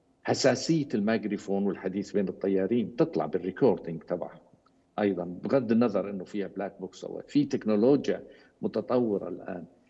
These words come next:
حتى لو كانت ع-، ع-، العامل اللي إسقاطها خارجي، بنسمع الصوت وبيتسجل بال-، بين الطيارين بشكل عام. ف-، يعني صعب بي-، يعني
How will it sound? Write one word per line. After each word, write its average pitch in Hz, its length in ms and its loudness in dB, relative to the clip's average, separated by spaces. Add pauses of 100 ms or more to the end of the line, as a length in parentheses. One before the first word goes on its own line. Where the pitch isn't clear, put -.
(260)
حتى 175 320 2
لو 135 140 0
كانت 127 460 -8
ع-، 82 40 -10
ع-، - 480 -10
العامل 104 480 -2
اللي 101 260 0
إسقاطها - 440 -2
خارجي، 113 600 -2 (380)
بنسمع 113 500 0
الصوت 101 420 0
وبيتسجل 87 1000 0 (100)
بال-، 76 380 -6 (680)
بين 95 240 4 (160)
الطيارين 98 760 0
بشكل 87 440 -6
عام. 87 300 -6 (460)
ف-، - 100 -2 (1080)
يعني 101 280 0
صعب 135 420 2
بي-، 107 360 4
يعني 82 460 -8